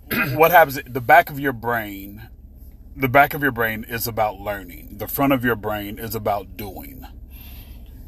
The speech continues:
People who have A D H D have a, have a block, have a block between those two processes.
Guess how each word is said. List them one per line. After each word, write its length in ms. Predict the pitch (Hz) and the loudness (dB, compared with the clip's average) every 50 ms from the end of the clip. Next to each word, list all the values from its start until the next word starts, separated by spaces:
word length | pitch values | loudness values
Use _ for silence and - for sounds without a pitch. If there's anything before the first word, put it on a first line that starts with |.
| - - - | -16 -14 -8
People 380 | - 180 190 - 165 156 151 147 | -6 -6 -2 2 4 4 4 4
who 240 | 151 151 139 135 127 | 2 2 2 2 4
have 360 | 135 139 135 131 127 117 - - | 6 6 6 6 6 4 2 -6
A 140 | 131 131 123 | -4 -4 -4
D 200 | 123 113 110 120 | -4 -4 -4 -4
H 320 | 131 131 127 - - - | -6 -6 -6 -6 -8 -10
D 380 | - - - - - - - - - - - - - - - - - - - | -12 -16 -18 -18 -18 -18 -18 -18 -18 -20 -18 -18 -18 -18 -18 -18 -18 -18 -10
have 640 | - - - 127 123 120 113 110 110 110 107 107 - - - | -2 4 6 8 8 8 6 4 2 0 -4 -8 -14 -10 -6
a, 640 | 127 113 110 107 107 107 104 104 104 104 101 - - - | -4 -2 -2 -2 -4 -6 -8 -10 -12 -12 -14 -14 -12 -8
have 240 | - 107 127 120 110 | -4 0 0 2 2
a 80 | 113 104 | 0 -2
block, 800 | 95 - - 131 131 135 131 120 95 - - - - - - - - - - - - - - - - - - - - - - | -2 -4 -2 2 6 6 8 6 6 4 -2 -8 -14 -14 -14 -16 -18 -20 -20 -20 -20 -20 -20 -20 -20 -20 -20 -20 -20 -14 -6
have 180 | - 131 131 127 | 0 0 2 4
a 80 | 120 | 2
block 320 | 107 104 123 123 123 123 - 117 | 2 4 6 8 8 8 6 0
between 520 | 117 113 - - 135 127 120 117 113 107 104 | -10 -8 -8 -6 -4 -4 -4 -4 -4 -6 -2
those 360 | 120 117 113 113 107 104 - | -2 0 0 0 -2 -4 -8
two 380 | - - 127 113 104 104 95 - | -8 -6 -6 -6 -6 -8 -10 -12
processes. 1080 | - - 117 110 101 95 - - - - - - - - - - - - - - - | -10 -6 -2 -2 0 0 -2 -4 -6 -6 -6 -6 -8 -8 -8 -8 -8 -6 -6 -6 -8